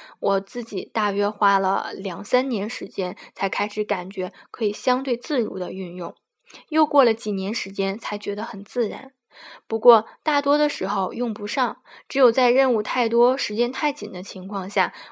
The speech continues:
我才使用这个方法。要先坐下来制定一个工作列表，把任务都罗列下来，而后把自己的时间切片。我通常使用二十分钟工作、五分钟休息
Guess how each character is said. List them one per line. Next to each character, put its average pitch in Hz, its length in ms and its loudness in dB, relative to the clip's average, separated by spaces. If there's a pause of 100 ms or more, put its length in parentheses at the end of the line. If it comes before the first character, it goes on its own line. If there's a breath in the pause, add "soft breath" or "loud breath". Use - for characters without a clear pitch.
(120)
我 180 100 -4
才 196 220 -4
使 - 260 -4
用 196 320 -2
这 196 160 -6
个 190 140 -6
方 190 300 -2
法。 - 280 -6 (760 loud breath)
要 240 160 6
先 262 260 0
坐 277 220 8
下 214 200 4
来 180 280 -4
制 240 200 -8
定 247 180 -2
一 208 100 -6
个 214 120 -2
工 240 260 -4
作 254 160 4
列 240 220 0
表， - 500 -6 (380 loud breath)
把 226 140 2
任 277 260 2
务 226 100 4
都 254 180 8
罗 196 220 4
列 269 200 0
下 208 180 -4
来， - 280 -6 (260 loud breath)
而 220 120 0
后 269 180 6
把 - 160 -2
自 208 100 -10
己 233 100 -2
的 196 100 0
时 202 240 -6
间 226 200 -2
切 240 260 0
片。 240 280 -4 (300 loud breath)
我 226 120 4
通 277 200 0
常 277 180 0
使 208 200 -4
用 196 200 -2 (240 loud breath)
二 269 180 2
十 247 140 -6
分 240 160 0
钟 254 180 2
工 262 280 0
作、 - 400 4
五 202 140 -6
分 247 240 -2
钟 254 180 0
休 269 300 -4
息 208 260 -10